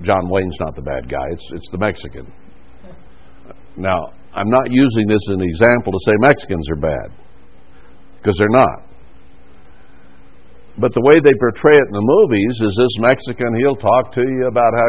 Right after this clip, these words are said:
you're my amigo, my friend, uh, everything's gonna be all right. He's telling him, "Don't be nervous, don't draw your gun."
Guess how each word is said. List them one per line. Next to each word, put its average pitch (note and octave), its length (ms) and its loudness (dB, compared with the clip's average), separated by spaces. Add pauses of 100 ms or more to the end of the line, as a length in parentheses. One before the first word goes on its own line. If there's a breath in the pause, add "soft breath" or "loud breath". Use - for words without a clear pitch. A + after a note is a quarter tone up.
you're A#2+ 160 0
my A#2+ 240 0
amigo, A#2 760 2
my A2 280 0
friend, A#2 640 2 (480 loud breath)
uh, F#2 240 0
everything's B2+ 460 2
gonna B2 200 2
be C3 220 0
all B2 160 6
right. A#2+ 580 6
He's G#2+ 300 -6
telling A#2+ 320 2
him, G#2+ 80 -4 (320 soft breath)
"Don't A2+ 220 0
be F#3 120 2
nervous, C3 440 2 (100)
don't A2 200 -2
draw A#2+ 200 2
your C#3+ 200 0
gun." G#2+ 460 -2